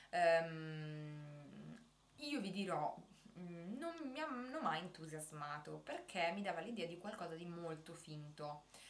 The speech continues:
Eh, in più, se non si mette bene, rischia veramente di diventare una cosa oscena e di fare macchia, perché mi è capitato di vedere gente che metteva l'auto abbronzante sul viso e poi c'aveva la macchia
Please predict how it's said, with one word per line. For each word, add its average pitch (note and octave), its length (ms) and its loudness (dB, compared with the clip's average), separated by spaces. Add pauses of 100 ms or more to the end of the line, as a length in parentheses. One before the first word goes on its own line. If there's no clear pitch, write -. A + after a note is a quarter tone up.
(200)
Eh, D#3+ 800 6
in G#4 220 -2
più, A#3 380 6
se - 160 -4
non D#3+ 140 -2
si D#3+ 140 -4
mette D#3+ 300 -4
bene, D3+ 320 0
rischia D3+ 340 -2
veramente D#3 460 -2
di D#3 120 -6
diventare D#3 340 -4
una D#3 120 -2
cosa D#3+ 220 -2
oscena D3+ 500 -4
e D3 60 -4
di D3 80 -8
fare D3+ 220 -2
macchia, D3 540 -4 (360)
perché G3+ 220 0
mi E3 100 0
è D#3+ 40 -6
capitato E3+ 380 -4
di D#3+ 120 -6
vedere F3 340 -2
gente D#3+ 320 -4
che D#3 100 -8
metteva D#3 320 -2
l'auto D3+ 200 -4
abbronzante D#3 680 -2
sul B3+ 220 -4
viso D#3+ 260 -4
e F#3 60 0
poi D3+ 180 -4
c'aveva D3+ 420 -2
la - 120 -8
macchia D3+ 600 -4